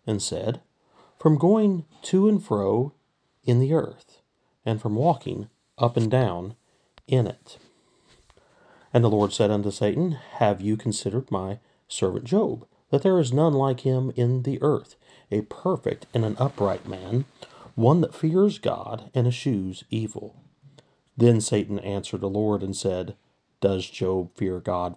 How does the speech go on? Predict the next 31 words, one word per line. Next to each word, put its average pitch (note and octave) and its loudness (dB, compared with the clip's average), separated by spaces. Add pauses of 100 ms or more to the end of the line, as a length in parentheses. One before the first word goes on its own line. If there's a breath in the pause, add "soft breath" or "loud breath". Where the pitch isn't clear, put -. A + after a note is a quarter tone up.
for F2 -6
naught? F2+ -8 (800 loud breath)
Have F#2 0
you F#2+ -2
not F#2+ -6 (320)
made G#2+ 2
an A2 -4
hedge G2 -4
about F#2 -2
him, A2+ -8 (320)
and A#2+ 2
about F#2+ -2
his F#2 -8
house, F#2 -6
and G#2+ -2
about G2+ -2
all G2 0
that G2 0
he A2+ -2 (200)
has G2 -6
on G2 -4
every G2 -8
side? F#2+ -8 (1300 loud breath)
You C#3 8
have A2 0
blessed A2+ 0
the B2+ 2
work A#2+ 2
of A#2 0
his A#2 -2
hands, B2 -2